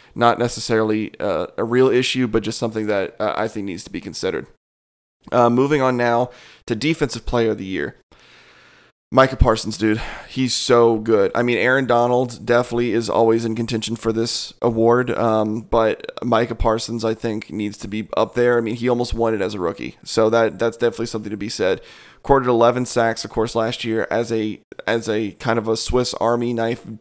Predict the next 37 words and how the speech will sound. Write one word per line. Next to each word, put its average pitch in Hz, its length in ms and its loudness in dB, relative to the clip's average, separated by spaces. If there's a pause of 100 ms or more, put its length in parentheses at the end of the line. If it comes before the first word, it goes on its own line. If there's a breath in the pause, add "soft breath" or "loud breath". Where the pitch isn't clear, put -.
(140)
player 113 340 2
on 110 120 0
the 107 80 -8
defense. 123 520 -2 (320 loud breath)
He 113 100 -4
can 110 100 -4
play 117 220 0
Mike, 113 380 -2
he 113 100 -12
can 107 160 -10
play, 110 360 -2 (400 soft breath)
um, 101 520 0 (480)
pass, 113 500 0
um, 104 500 0 (120)
he, 120 220 -6
and 117 260 0
he 117 100 -2
can 110 120 -8
play 113 140 2
pass 113 300 0
rusher. 92 320 -4 (320 loud breath)
So, 113 400 4 (160)
uh, 101 220 2 (100)
just 113 480 -10
doing 123 440 -4
a 110 60 -4
little 120 180 0
bit 110 120 0
of 107 80 -4
everything 104 560 -4
makes 98 320 -6
him 98 200 -10
such - 460 -6 (160)
a 87 280 -2
valuable 90 400 -2
asset, 82 400 -4
especially 107 640 -4